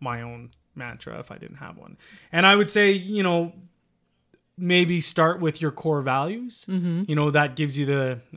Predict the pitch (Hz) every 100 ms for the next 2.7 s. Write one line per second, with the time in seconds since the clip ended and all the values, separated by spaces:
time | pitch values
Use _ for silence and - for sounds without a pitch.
0 | - - 151 135 120 82 - 123 117 120
1 | 127 120 117 127 123 123 113 110 123 -
2 | - 131 113 123 113 127 120